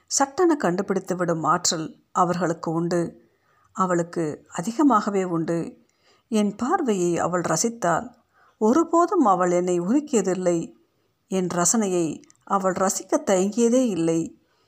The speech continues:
என் தத்துபித்து கவிதைகளை ஒரு துண்டு சீட்டில் எழுதி எனக்கு நேராக பக்கவாட்டில் இருக்கும் அனிதாவிடம் பெயரை மாற்றியிருக்கிறேன்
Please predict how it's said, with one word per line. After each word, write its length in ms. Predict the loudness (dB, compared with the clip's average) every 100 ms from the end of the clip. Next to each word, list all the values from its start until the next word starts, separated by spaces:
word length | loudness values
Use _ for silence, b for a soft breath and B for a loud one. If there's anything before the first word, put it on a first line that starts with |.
| _ _
என் 380 | -2 0 -2 -2
தத்துபித்து 640 | -4 -2 -4 -2 -2 -4
கவிதைகளை 800 | -2 -2 0 0 0 0 -4 -8 -2
ஒரு 320 | 0 0 2
துண்டு 320 | 2 4 2
சீட்டில் 400 | 2 -2 -2 -2
எழுதி 540 | 0 0 -2 -4 -8 b b _ _ _ _ _ _ _
எனக்கு 480 | -2 0 0 -2 0
நேராக 520 | 0 0 2 0 -2
பக்கவாட்டில் 680 | -4 -6 -2 -2 -2 -2 -4
இருக்கும் 360 | -4 -6 -4
அனிதாவிடம் 760 | -2 -2 0 -2 0 -2 -4 -8 _ _ _ _ _ _ _ _ _
பெயரை 360 | -8 -4 -2 -2
மாற்றியிருக்கிறேன் 840 | -4 -6 -4 -4 -4 -6 -6